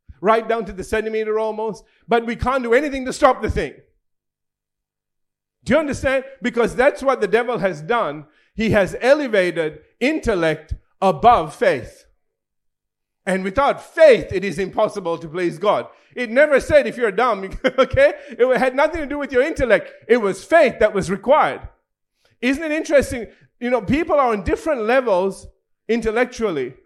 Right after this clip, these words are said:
but we all have a heart. We can all love the same. We can all hate the same. We can all believe the same. That's a level playing field.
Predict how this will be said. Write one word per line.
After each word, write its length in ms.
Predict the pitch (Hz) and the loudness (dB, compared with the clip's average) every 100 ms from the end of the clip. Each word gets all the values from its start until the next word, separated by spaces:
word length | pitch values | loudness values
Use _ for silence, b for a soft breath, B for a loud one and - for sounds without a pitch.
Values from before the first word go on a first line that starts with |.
| _ _ _ _ _ _ _ _ | _ _ _ _ _ _ _ _
but 120 | 151 | -10
we 140 | 143 | -6
all 200 | 160 214 | -4 -4
have 240 | 185 196 160 | -6 -8 -10
a 40 | |
heart. 520 | 151 180 135 - - - _ _ _ _ _ - | -10 -10 -10 -14 -20 -20 _ _ _ _ _ -16
We 80 | 139 | -12
can 160 | 151 | -8
all 180 | 190 214 | -6 -6
love 360 | 147 180 175 143 | -4 -4 -6 -12
the 80 | |
same. 440 | 127 151 117 104 117 _ _ _ _ | -10 -10 -10 -14 -20 _ _ _ _
We 80 | 131 | -16
can 160 | 151 156 | -10 -6
all 160 | 220 | -6
hate 340 | 113 175 190 175 | -6 -8 -10 -14
the 60 | |
same. 360 | - 143 107 101 _ _ _ _ _ _ _ _ _ | -14 -14 -14 -18 _ _ _ _ _ _ _ _ _
We 80 | 123 | -18
can 160 | 147 139 | -12 -8
all 140 | 185 | -8
believe 380 | 151 160 165 139 | -6 -6 -8 -10
the 60 | |
same. 400 | 139 - 113 104 131 _ _ _ _ _ _ _ _ _ _ _ _ _ 127 | -14 -12 -12 -16 _ _ _ _ _ _ _ _ _ _ _ _ _ _ _
That's 400 | 156 175 - - | -2 0 -4 -10
a 60 | 151 | -8
level 360 | 147 160 131 131 | -8 -8 -10 -10
playing 300 | 151 139 123 | -8 -8 -10
field. 380 | 135 101 - | -14 -14 -16